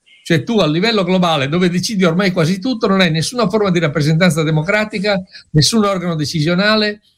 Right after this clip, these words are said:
non hai un, non hai una governance politica globale, hai semplicemente la forza dei singoli paesi. Quan-, quanto è lontano il momento in cui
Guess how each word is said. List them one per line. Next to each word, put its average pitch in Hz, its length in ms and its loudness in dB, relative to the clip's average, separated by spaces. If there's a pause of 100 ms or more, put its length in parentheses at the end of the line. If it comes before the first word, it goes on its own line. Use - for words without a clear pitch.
(240)
non 170 200 2
hai 202 140 2
un, 180 240 0
non 180 160 2
hai 202 100 2
una 175 200 2
governance 185 420 -2
politica 170 440 0
globale, 220 680 0 (240)
hai 208 160 0
semplicemente 214 680 0
la 196 160 2
forza 208 320 -2
dei 175 140 2
singoli 175 400 2
paesi. 139 360 0
Quan-, 220 400 -2
quanto 240 540 -2
è 233 40 0
lontano 220 840 0 (260)
il 185 160 6
momento 185 480 -2
in 165 100 -2
cui 175 460 -2